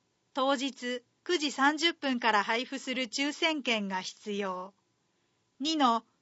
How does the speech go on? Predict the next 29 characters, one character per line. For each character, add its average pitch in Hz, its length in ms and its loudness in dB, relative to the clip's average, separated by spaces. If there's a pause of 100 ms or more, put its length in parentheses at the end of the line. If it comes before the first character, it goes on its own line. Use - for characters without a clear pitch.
(120)
子 247 140 -2
ど 302 120 4
も 330 140 6
用 339 240 6
自 330 140 0
転 339 280 0
車 254 180 2
の 214 120 -2
抽 262 260 -2
選 285 300 0
会 208 300 4
は、 190 240 -2 (360)
九 339 160 2
時 277 140 0
三 285 320 2
十 320 160 0
分 247 320 -4
か 214 140 4
ら 202 120 2
十 269 240 -2
二 311 140 -4
時 285 140 -2
三 247 260 2
十 277 180 0
分 220 360 -2
に、 202 260 -8 (400)
会 269 280 4
場 277 280 2
で 262 240 0